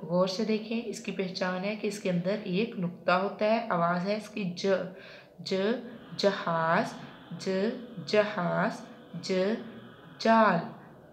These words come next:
ज जाल, ज जहाज, ज जाल। तो ये देखिए बच्चे नीचे ये जीम ज की छोटी शक्ल है।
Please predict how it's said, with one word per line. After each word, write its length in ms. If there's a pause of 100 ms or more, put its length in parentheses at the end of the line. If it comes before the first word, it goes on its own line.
(160)
ज 360 (600)
जाल, 440 (560)
ज 280
जहाज, 640 (500)
ज 300 (380)
जाल। 320 (720)
तो 60
ये 160
देखिए 320
बच्चे 260
नीचे 500 (420)
ये 80
जीम 320
ज 80
की 500
छोटी 340
शक्ल 280
है। 360